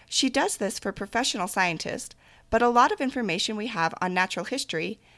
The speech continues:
comes from the nature journals of citizen scientists or amateur naturalists who just took good notes on what they saw when they saw it.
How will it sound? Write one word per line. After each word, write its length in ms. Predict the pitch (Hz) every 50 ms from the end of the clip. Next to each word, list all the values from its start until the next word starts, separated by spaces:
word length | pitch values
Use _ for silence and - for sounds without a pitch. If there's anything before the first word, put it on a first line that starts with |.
| _ -
comes 220 | - - 226 226 -
from 100 | 240 220
the 80 | 220
nature 300 | 220 220 220 247 - -
journals 500 | 285 - 208 196 190 185 196 - - - - _ _ -
of 200 | 185 185 175 240
citizen 420 | - - 233 240 285 277 - 269
scientists 680 | 247 - 180 120 82 78 - - - - - - - - - _ _ _
or 180 | - 190 - - - _
amateur 380 | - 226 269 294 262 - - 233
naturalists 720 | 226 226 277 370 - - - - - - - - - - _ _ _ _ - - - _ - -
who 80 | 269 262
just 280 | - 320 440 - -
took 260 | - 262 - - _
good 240 | - - 220 226 208
notes 400 | 220 220 208 - - - - - - _ -
on 140 | - 190 190
what 140 | 196 - -
they 100 | 269 285
saw 400 | 285 - 180 175 170 190 247 233 - _ _ _ _
when 160 | - 196 185
they 100 | 180 190
saw 260 | - - - - - -
it. 200 | - - -